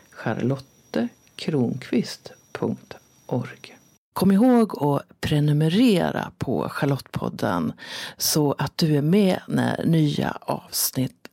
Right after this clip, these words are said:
kommer. För vem vet vad du kan få lära dig om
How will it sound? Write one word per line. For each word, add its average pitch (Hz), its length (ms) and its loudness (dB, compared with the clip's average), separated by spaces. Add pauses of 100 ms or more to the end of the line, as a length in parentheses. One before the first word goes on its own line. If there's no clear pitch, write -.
(140)
kommer. - 560 -2 (460)
För 165 220 2
vem 185 560 2
vet 139 600 -2
vad 135 220 -2
du 185 260 2
kan 127 280 -2
få - 320 -6
lära 131 380 0
dig 71 240 -2
om 117 380 -2